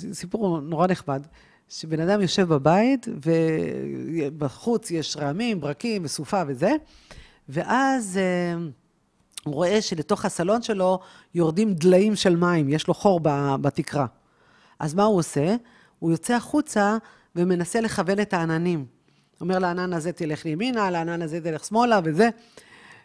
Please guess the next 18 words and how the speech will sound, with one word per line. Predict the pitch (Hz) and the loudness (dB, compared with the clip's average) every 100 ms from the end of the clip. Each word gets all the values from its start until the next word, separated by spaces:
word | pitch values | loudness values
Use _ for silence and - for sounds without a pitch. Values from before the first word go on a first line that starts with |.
| _ | _
ובמקום | 135 156 175 170 165 147 - _ - 151 160 233 269 269 - - | -2 4 6 6 2 -2 -10 _ -2 0 2 6 6 6 -2 -2
לתקן | 170 190 175 233 | 0 0 2 2
את | 220 190 | 2 0
החור | 151 226 214 160 151 _ _ | 2 6 6 6 -4 _ _
ב-, | 175 165 156 151 143 117 123 147 | -2 0 0 -2 -4 -6 -8 -6
בתקרה, | 147 180 - 240 311 247 - - _ _ | -2 -2 2 6 6 4 -8 -20 _ _
הוא | - 214 | 0 4
בעצם | 220 226 247 226 | 6 4 2 0
מנסה | 190 175 226 220 214 - - | 2 2 4 4 2 -4 -12
לשנות | 170 151 185 202 196 | -6 -2 2 2 2
משהו | 185 - 190 | 0 2 0
בעולם, | 156 151 147 202 262 - - _ - | 4 4 6 4 4 -2 -16 _ 0
וככה | 190 277 - | 4 4 2
אני | 214 202 | 0 2
רואה | 185 | 2
תלונות. | 190 180 156 139 123 - 165 | 2 0 0 0 -2 -10 -2
במקום | 165 175 - 240 | 4 4 6 4
לתקן, | 233 - 180 - 165 180 269 | 4 2 0 2 2 2 0